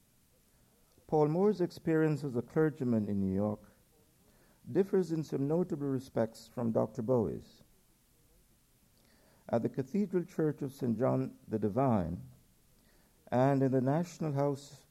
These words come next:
of Episcopal Bishops, Moore has been far more radical in word and deed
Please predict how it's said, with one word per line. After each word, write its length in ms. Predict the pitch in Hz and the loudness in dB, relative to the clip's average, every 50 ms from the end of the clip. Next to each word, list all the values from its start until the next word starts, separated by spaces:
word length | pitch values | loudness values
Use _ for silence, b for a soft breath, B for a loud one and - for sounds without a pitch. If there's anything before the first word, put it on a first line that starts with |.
| _ - | _ 0
of 220 | 110 113 117 117 | 0 2 0 0
Episcopal 560 | - - - 151 147 - - - - 127 113 | -4 -8 -6 -6 -6 -6 -8 -10 -6 -6 -4
Bishops, 580 | 101 110 127 123 - - - - - - - - _ _ _ _ _ _ _ _ _ _ _ _ _ b b b b b b b b b b b b | 0 0 -2 -2 -2 -6 -12 -12 -14 -20 -20 -20 _ _ _ _ _ _ _ _ _ _ _ _ _ b b b b b b b b b b b b
Moore 260 | - 135 170 202 196 | -2 2 2 4 4
has 200 | 180 180 170 147 | 2 0 0 -2
been 180 | 135 147 139 127 | -2 -2 -2 -2
far 340 | - - 185 185 190 185 185 | -2 -2 -2 0 0 0 0
more 240 | 175 165 151 131 120 | -2 -2 -2 0 2
radical 560 | 120 135 151 160 165 151 - - 147 127 117 | 2 4 4 2 2 -2 -4 -4 -4 -4 -2
in 220 | 117 117 113 107 | 0 0 0 0
word 340 | 113 127 135 139 143 139 127 | 2 2 2 2 2 0 -2
and 220 | 123 117 113 104 | -2 -2 -2 -2
deed 420 | 107 143 139 127 113 110 98 92 | -2 -2 -2 0 0 -2 -2 -4